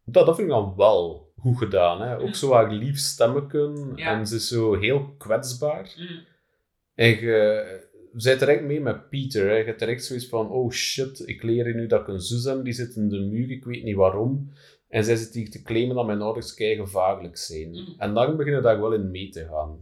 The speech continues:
Speaker 1: En op dat punt is die film echt wel goed.
Speaker 2: Mm. Nu, ik had ook wel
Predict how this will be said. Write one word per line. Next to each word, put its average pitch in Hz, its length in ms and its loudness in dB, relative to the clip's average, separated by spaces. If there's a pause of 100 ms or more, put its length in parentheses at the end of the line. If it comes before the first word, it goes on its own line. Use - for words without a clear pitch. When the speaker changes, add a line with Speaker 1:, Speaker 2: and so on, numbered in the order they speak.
Speaker 1:
En 104 160 -2
op 98 160 -2
dat - 280 2
punt 180 280 0
is 123 120 -6
die 101 120 -10
film 127 420 -6
echt - 220 -14
wel 95 440 -4 (260)
goed. 107 360 2 (120)
Speaker 2:
Mm. 170 300 -2 (500)
Nu, 180 140 0
ik 208 140 -4
had 175 200 4
ook 196 120 -6
wel - 500 -6